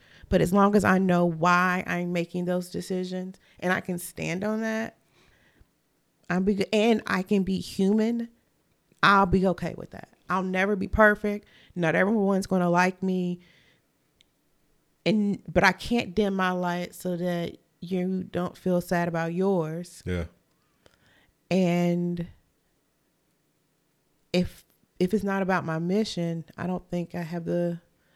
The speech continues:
Speaker 1: and I, I don't wanna deal with it.
Speaker 2: Hmm. I think that was beautifully said, and I think you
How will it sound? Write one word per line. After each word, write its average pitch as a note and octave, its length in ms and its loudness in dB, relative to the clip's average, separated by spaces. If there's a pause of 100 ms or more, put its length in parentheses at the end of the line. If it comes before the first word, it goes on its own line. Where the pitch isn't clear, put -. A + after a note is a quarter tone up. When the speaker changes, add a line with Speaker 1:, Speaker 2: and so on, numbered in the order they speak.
(200)
Speaker 1:
and G3+ 100 -2
I, G#3+ 40 -6 (680)
I G#3+ 60 0
don't G3+ 320 2
wanna F#3+ 260 -2
deal G3 240 -2
with E3+ 220 -6
it. - 120 -14 (280)
Speaker 2:
Hmm. F#2 240 -6 (1900)
I D#2+ 60 -16 (160)
think C#2+ 180 -14
that D2 160 -10
was D2 100 -14
beautifully D#2+ 420 -8
said, F#2+ 320 -12
and D#2 60 -10
I D2+ 40 -8
think D#2+ 260 -10 (920)
you C2 120 -14